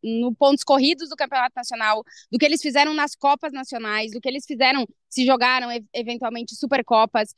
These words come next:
é outra coisa. E-, esses dois clubes na Champions, eles têm a capacidade de mudar uma temporada. O Real Madrid ganhou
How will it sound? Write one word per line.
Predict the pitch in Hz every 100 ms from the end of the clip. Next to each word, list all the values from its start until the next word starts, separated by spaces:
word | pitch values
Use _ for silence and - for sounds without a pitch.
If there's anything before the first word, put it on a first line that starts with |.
| _ -
é | 285
outra | 285 330 320
coisa. | - 247 220 170 - _
E-, | 240 269
esses | 285 330 339
dois | 294 294
clubes | - 294 277 262
na | 254 247
Champions, | - 269 277 226 196 202
eles | 233 -
têm | 269
a | 269
capacidade | - 311 330 - 247 208 196 190 262 - _ _ _
de | 202 220 370 - _ -
mudar | 294 392 269 320
uma | 359 349
temporada. | 359 320 302 175 156 165
O | - 277
Real | 285
Madrid | 339 302 330
ganhou | 320 330